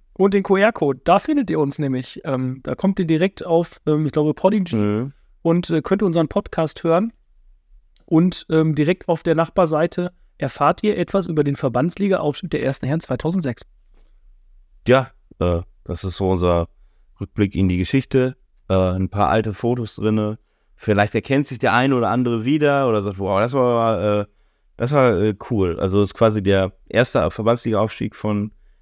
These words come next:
Speaker 2: der ersten Herren, äh, damals gewesen. Und ja, jetzt haben wir ja den zweiten erlebt.
Speaker 1: Richtig, wir sind acht nackte Männer <laughs> mit nur Hosen an,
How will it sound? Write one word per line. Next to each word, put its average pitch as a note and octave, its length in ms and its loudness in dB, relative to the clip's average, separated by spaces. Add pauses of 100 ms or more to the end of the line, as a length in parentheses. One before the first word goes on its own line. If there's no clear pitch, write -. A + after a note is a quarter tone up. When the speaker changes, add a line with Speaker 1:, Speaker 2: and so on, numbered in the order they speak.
Speaker 2:
der - 100 -2
ersten G#2 180 -2
Herren, G#2+ 320 2
äh, G2+ 440 -2 (400)
damals G#2 380 4
gewesen. G#2 720 0
Und F#2+ 260 -2
ja, F#2 140 4
jetzt F2 420 -2
haben G2+ 140 0
wir G2 80 2
ja G2 80 2
den F#2+ 100 -2
zweiten A#2 320 0
erlebt. F2 420 -4 (1300)
Speaker 1:
Richtig, C#3 320 -2
wir C#3 80 0
sind D3+ 280 -4
acht F#3 320 -2
nackte F3+ 280 0
Männer F3 400 0 (140)
<laughs> - 100 -18
mit E3+ 200 -2
nur G#3+ 160 4 (180)
Hosen G#3 360 4
an, A3 220 4